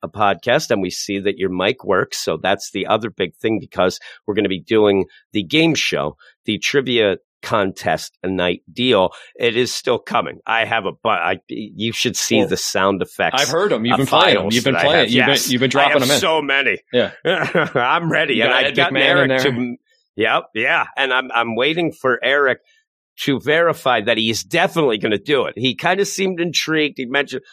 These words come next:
Speaker 1: but yeah, so anybody who wants to be involved in the trivia, we had the thing set up before on the Patreon, but not a lot of people end up reading the actual Patreon page,
Speaker 2: Yeah.
Speaker 1: I think.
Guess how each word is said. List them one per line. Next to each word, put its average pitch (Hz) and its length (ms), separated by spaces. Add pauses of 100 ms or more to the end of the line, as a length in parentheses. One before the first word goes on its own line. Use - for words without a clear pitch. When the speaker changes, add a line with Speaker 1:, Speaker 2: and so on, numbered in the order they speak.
(160)
Speaker 1:
but 127 160
yeah, 143 180
so 123 380
anybody 160 580 (260)
who 139 140
wants 131 280
to - 80
be 120 100
involved 113 460
in - 20
the 101 80
trivia, 110 360
we 147 120
had 160 240
the - 120
thing 107 240
set 107 260
up - 120
before 104 520
on 110 340
the 95 140
Patreon, 104 480
but 95 100
not 156 200
a 160 40
lot 131 220
of 123 60
people 110 360 (400)
end 135 180
up 135 120
reading 131 580
the 113 140
actual 113 360
Patreon 104 680
page, 127 160
Speaker 2:
Yeah. 101 260
Speaker 1:
I - 60
think. 92 360